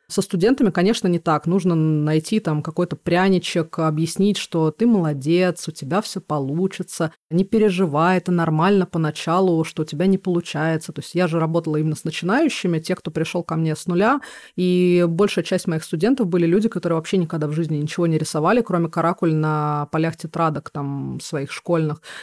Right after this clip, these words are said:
И это был, конечно, для меня потрясающий опыт, потому что мы с некоторыми студентами первое занятие просто обсуждали, как карандаш в руке держать. И для меня это, конечно, было шоком, честно скажу, потому что,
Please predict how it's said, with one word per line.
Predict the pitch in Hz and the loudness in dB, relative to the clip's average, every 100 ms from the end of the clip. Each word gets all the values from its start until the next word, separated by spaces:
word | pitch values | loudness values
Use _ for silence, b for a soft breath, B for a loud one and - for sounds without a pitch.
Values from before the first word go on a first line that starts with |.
| B | B
И | 165 165 165 160 165 165 | 0 2 2 4 2 0
это | 185 | 0
был, | 180 190 | 0 2
конечно, | 185 170 165 | 2 0 0
для | 160 | 0
меня | 160 196 | 2 0
потрясающий | - 175 - 185 160 - 165 | -2 -6 -2 0 0 0 0
опыт, | 247 302 - | 2 0 -4
потому | - 160 | -2 -4
что | 160 165 | -4 -2
мы | 165 170 170 | 0 2 0
с | 160 180 | 0 -4
некоторыми | 175 165 160 156 156 | -4 -4 -2 -2 -2
студентами | - 160 180 240 233 175 165 165 160 | -4 -4 0 2 2 0 0 -2 -4
первое | - 170 160 | -2 0 0
занятие | 156 165 190 202 | 0 -2 -2 -2
просто | 170 - - 147 | -4 -4 -6 -6
обсуждали, | - 160 147 208 | -6 -6 -2 -2
как | 214 - | -2 -6
карандаш | 165 165 165 151 | -4 0 0 -2
в | - | -6
руке | 151 135 | -8 -6
держать. | 139 143 143 123 - - 135 | -6 -4 -4 -6 -10 -14 -12
И | 131 151 135 135 127 131 | -8 -6 -6 -6 -6 -8
для | 131 147 | -8 -6
меня | 151 170 | -4 -4
это, | - | -4
конечно, | 170 - 170 | -4 -4 -4
было | 160 160 147 143 | -2 -2 -2 -4
шоком, | - - 208 - 95 - - 190 190 | -8 -4 -4 -4 -12 -10 -10 -12 -12
честно | - 185 - 160 | -6 -4 -4 -6
скажу, | - 165 165 247 320 | -6 -2 2 2 2
потому | 160 165 170 | -2 0 0
что, | - 165 156 151 | -2 0 0 0